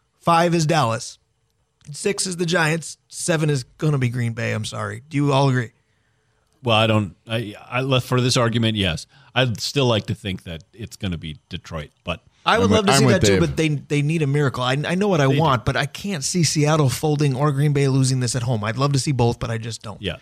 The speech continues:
Speaker 2: no. Uh, so let's go with it.
Speaker 1: All right, so what that means is the Niners host Green Bay in the two seven matchup. Who wins?
Speaker 2: If the Packers have played the way they've played to get there and, and win after win after win,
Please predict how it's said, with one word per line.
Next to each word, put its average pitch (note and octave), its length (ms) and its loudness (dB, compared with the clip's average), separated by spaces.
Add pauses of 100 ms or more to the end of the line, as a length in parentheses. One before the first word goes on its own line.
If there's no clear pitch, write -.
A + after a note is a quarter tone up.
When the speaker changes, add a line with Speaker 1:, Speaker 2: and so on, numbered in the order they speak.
Speaker 2:
no. F#2+ 180 -4 (100)
Uh, G2+ 160 -6
so - 180 -4
let's A#2+ 180 0
go A2 140 0
with F2+ 140 -2
it. - 80 -18 (220)
Speaker 1:
All D#3+ 80 2
right, D3 160 4
so D#3+ 80 2
what E3+ 160 0
that F#3+ 160 2
means F#3+ 260 2
is D3+ 160 0
the D3+ 80 -2
Niners D#3 840 -2
host E3 300 0
Green D#3+ 200 -2
Bay D3 160 2
in C3+ 80 2
the A#2+ 80 0
two D3+ 180 -2
seven C#3 360 -2
matchup. A2+ 400 -10 (640)
Who D3+ 100 0
wins? G#2+ 360 0 (400)
Speaker 2:
If G#2+ 220 -2
the G#2 240 0 (240)
Packers C3+ 460 2
have G#2+ 240 0
played A2+ 360 2
the G2+ 100 0
way G2+ 240 4
they've G2 400 0
played G#2+ 340 0
to F2+ 80 -6
get G2 340 -6
there C#3+ 380 -2 (500)
and, F2+ 280 -6
and F2 260 -12
win G#2+ 300 2
after G2+ 260 0
win G#2 240 0
after F2+ 280 -2
win, A2 300 0